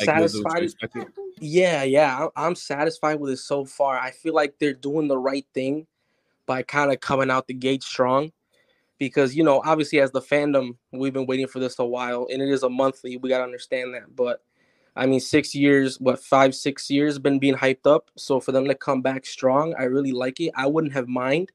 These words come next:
Speaker 2: if they showed us some flashbacks for more detail and maybe, you know, Sarada training or anybody training or, like, what's kinda going on in between them. All we know is that Boruto and Code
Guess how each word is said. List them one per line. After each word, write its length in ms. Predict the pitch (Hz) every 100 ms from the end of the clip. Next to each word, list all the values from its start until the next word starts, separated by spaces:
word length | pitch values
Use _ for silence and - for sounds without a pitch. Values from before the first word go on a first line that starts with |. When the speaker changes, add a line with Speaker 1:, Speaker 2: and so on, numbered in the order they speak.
| _ _ _ _ -
Speaker 2:
if 120 | 135
they 120 | 151
showed 240 | - 160 156
us 120 | -
some 120 | 131
flashbacks 800 | - 131 131 - 143 143 - -
for 100 | 139
more 180 | 127 120
detail 840 | 120 147 147 - 135 135 131 131 _ _ _ _ -
and 160 | 127
maybe, 240 | 131 131 131
you 140 | 131
know, 120 | 131 120
Sarada 480 | - 131 127 123
training 400 | - 139 139 139
or 80 | 131
anybody 360 | 127 127 123 123
training 460 | - 139 139 139 131
or, 100 | 127
like, 180 | 123
what's 260 | 123 127 127
kinda 240 | - 127 120
going 280 | 123 127 123
on 240 | 135 139
in 120 | 123
between 420 | 113 - 139 156
them. 260 | 170 180 185
All 160 | 131 135
we 120 | 131
know 200 | 131 131 131
is 100 | 120
that 260 | 123 117 _ _ _ _ 135
Boruto 500 | 131 139 131 139 131
and 80 | 123
Code 400 | 143 131 135